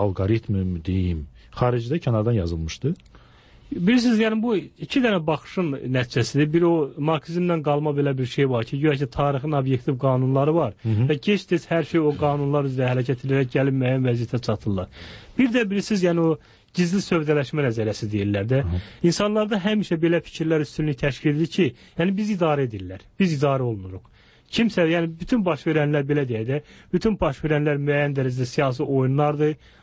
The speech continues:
Speaker 2: Bu oyunların arxasında güclü rejissorlar, güclü senaristlər dayanıblar. Yəni, mən tam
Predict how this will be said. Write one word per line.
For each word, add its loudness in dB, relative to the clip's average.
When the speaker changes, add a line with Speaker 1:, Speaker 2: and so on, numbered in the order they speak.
Speaker 2:
Bu 2
oyunların 0
arxasında -2
güclü 0
rejissorlar, 0
güclü 0
senaristlər 0
dayanıblar. -6
Yəni, 4
mən 2
tam 0